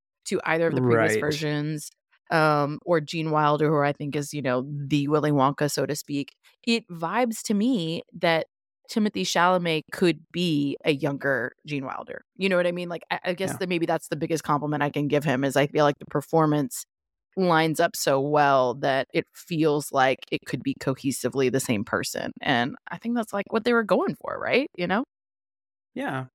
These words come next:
Speaker 2: So I'm gonna agree with pretty much everything you said. I think pleasantly surprised are the two words I would use them to most describe this,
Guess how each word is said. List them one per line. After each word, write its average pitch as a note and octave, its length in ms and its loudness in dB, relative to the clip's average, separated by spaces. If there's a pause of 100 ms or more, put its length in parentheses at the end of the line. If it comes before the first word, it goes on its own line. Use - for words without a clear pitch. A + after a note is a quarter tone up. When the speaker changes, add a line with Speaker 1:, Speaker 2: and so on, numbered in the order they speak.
Speaker 2:
So F3+ 240 -2
I'm G3 80 0
gonna C4 200 2
agree F#3 280 0
with F#3 220 -2 (200)
pretty F#3 300 0
much C#4 260 -2
everything F#3 440 0
you D#3 120 0
said. D3 340 2
I C#3 100 0
think D#3+ 280 -4
pleasantly F3 440 -2
surprised D3+ 720 0
are C#3+ 80 -2
the C#3 100 -6
two D3 240 -6
words C#3+ 360 2
I C3+ 120 2
would C#3 160 -2
use C#3 320 -2
them C3+ 300 -2 (240)
to C#3+ 120 -2
most C3+ 280 0
describe B2+ 460 0
this, C3 400 0